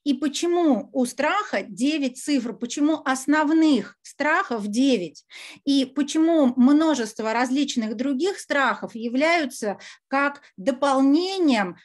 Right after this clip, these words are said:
основных страхов? Почему они копятся в нашей, э, теле, в нашей голове, в наших действиях? Почему мы не можем их преодолеть?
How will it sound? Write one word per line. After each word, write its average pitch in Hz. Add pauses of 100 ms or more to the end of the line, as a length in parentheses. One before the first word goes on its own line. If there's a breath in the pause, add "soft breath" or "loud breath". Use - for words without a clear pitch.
основных 247
страхов? 202 (400 soft breath)
Почему 311
они 294
копятся 247
в 214
нашей, 240
э, 220
теле, 302
в 226
нашей 269
голове, 220
в 262
наших 226
действиях? 269
Почему 277
мы 240
не 262
можем 247
их 202 (100)
преодолеть? 240